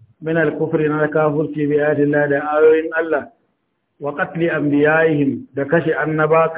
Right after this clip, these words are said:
kashe annabawansu, ahallallahu bihim ba'sahu alladhi la yuraddu. Allah sai ya saukar masa da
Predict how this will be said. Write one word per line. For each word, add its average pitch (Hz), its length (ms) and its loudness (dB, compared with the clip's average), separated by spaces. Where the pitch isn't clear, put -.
kashe 160 220 -6
annabawansu, 165 800 4
ahallallahu 165 920 2
bihim 156 480 2
ba'sahu 156 880 0
alladhi 160 460 2
la 151 160 4
yuraddu. 131 560 0
Allah 165 320 2
sai 156 160 0
ya 156 80 0
saukar 208 640 2
masa 180 240 2
da 156 180 0